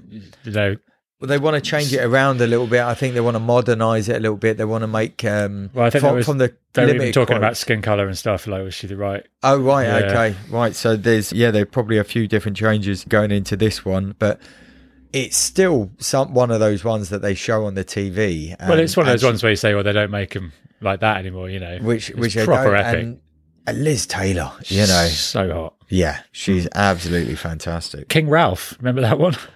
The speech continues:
Speaker 2: Oh, yeah,
Speaker 1: John
Speaker 2: with John
Speaker 1: Goodman.
Speaker 2: Goodman.
Speaker 1: Yeah.
Speaker 2: You're right.
Speaker 1: So I think it was a, a photo of a family royalty portrait that, uh, executes basically the entire of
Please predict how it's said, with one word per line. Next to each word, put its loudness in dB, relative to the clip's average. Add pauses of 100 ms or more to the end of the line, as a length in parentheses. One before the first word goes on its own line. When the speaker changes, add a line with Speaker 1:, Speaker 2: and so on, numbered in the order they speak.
(120)
Speaker 2:
Oh, 0 (140)
yeah, -2
Speaker 1:
John 2
Speaker 2:
with -4
John 2
Speaker 1:
Goodman. 2
Speaker 2:
Goodman. -
Speaker 1:
Yeah. 2
Speaker 2:
You're 0
right. 0 (320)
Speaker 1:
So 4
I 2
think 0
it 0
was 2
a, 2
a -10
photo 2
of -2
a -8
family 0
royalty 0
portrait 0
that, -2
uh, -2
executes -2
basically 0
the 2
entire 0
of 0